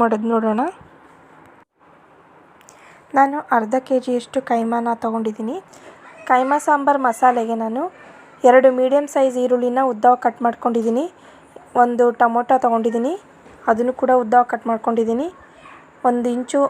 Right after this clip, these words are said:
ಹಸಿ ಶುಂಠಿ, ಮೂರಿಂದ ನಾಲ್ಕು ಬಿಡಿಸಿಟ್ಕೊಂಡಿರೋ ಬೆಳ್ಳುಳ್ಳಿ ಗೆಡ್ಡೆ, ಮೂರು ಲವಂಗ, ಮೂರು ಏಲಕ್ಕಿ, ಎರಡು ಇಂಚು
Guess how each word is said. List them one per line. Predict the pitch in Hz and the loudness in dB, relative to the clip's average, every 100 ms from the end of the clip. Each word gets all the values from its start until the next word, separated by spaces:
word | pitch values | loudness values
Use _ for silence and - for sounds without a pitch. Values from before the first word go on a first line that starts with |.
| - | -2
ಹಸಿ | 254 - 254 | -6 -4 -4
ಶುಂಠಿ, | 262 240 277 339 415 - - - - 254 | -2 -2 -2 -4 -4 -14 -20 -20 -10 2
ಮೂರಿಂದ | 262 269 277 269 262 | 4 4 4 2 4
ನಾಲ್ಕು | 254 247 240 - 320 359 240 | 4 2 0 0 0 0 -4
ಬಿಡಿಸಿಟ್ಕೊಂಡಿರೋ | 233 - 247 - 247 240 247 240 | -8 -6 -8 -2 0 2 0 -2
ಬೆಳ್ಳುಳ್ಳಿ | 220 220 226 226 | -2 -2 -4 -4
ಗೆಡ್ಡೆ, | 208 269 370 - - - - 254 | 0 0 0 -6 -20 -20 -6 2
ಮೂರು | 247 233 233 | 2 4 2
ಲವಂಗ, | 233 233 233 - _ _ _ - 240 | 2 0 -2 -8 _ _ _ -2 6
ಮೂರು | 269 269 277 294 - 240 | 8 8 6 4 2 4
ಏಲಕ್ಕಿ, | 233 233 - 302 381 - _ _ - | 6 4 0 -4 -6 -12 _ _ 2
ಎರಡು | 240 247 247 | 4 4 2
ಇಂಚು | 240 - | 0 0